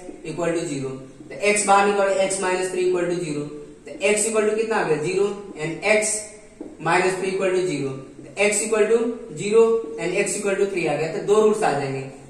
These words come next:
ज़ीरो and थ्री। अब इसको रीचेक करना है तो रीचेक कर सकते हैं, x के लिए ज़ीरो पुट करो,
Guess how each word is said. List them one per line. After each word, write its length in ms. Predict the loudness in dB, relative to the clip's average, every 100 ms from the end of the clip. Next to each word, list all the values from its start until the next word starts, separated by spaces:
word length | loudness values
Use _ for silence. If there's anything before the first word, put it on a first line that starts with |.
| -12 -4
ज़ीरो 240 | 2 6 6 6
and 180 | 2 0 -8 -6
थ्री। 160 | -4 -4 -6 -12 -20 -20 -2
अब 160 | 2 4
इसको 220 | 4 6 4
रीचेक 340 | 4 2 2
करना 180 | 0 -2
है 120 | -2
तो 80 | -2
रीचेक 320 | -4 -2 -4
कर 100 | -4 -8
सकते 180 | -8 -6
हैं, 220 | -2 -2
x 80 | 0
के 80 | 2
लिए 160 | 2 2
ज़ीरो 180 | 0
पुट 200 | 2 0 0
करो, 200 | -2